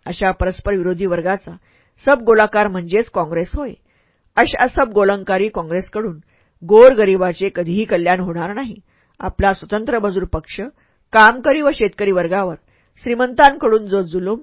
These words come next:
व अन्याय होत आहे, तो नाहीसा करण्यासाठी स्थापन झालेला आहे. काँग्रेसच्या आजच्या परिस्थितीवरून पाहता तिच्यामध्ये पुढे मागे दुफळी झाल्याशिवाय राहणार नाही,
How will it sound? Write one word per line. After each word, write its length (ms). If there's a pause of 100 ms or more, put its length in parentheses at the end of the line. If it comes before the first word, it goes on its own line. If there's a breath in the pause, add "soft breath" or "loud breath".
(120)
व 180
अन्याय 320
होत 240
आहे, 260 (420)
तो 100
नाहीसा 380
करण्यासाठी 640 (320)
स्थापन 420
झालेला 360
आहे. 180 (520)
काँग्रेसच्या 540 (120)
आजच्या 400
परिस्थितीवरून 580
पाहता 420 (480)
तिच्यामध्ये 560
पुढे 280
मागे 360 (220)
दुफळी 320
झाल्याशिवाय 420
राहणार 300
नाही, 220